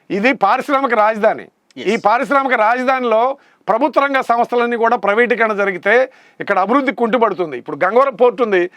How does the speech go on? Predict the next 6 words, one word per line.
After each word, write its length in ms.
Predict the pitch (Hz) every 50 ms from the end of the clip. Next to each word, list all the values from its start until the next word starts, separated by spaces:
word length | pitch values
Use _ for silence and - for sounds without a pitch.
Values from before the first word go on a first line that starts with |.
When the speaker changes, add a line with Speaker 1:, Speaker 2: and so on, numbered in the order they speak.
| - _ _ - 151
Speaker 1:
గంగవరం 340 | 170 190 226 240 254 262 214
పోర్టులో 300 | 214 254 233 208 247 240
కార్మికులకు 540 | - - 208 220 226 240 240 220 240 196 208
ఎంత 120 | 202 208
జీతం 240 | 214 247 226 214 240
ఇస్తున్నారు? 460 | 226 - - 233 214 214 214 220 214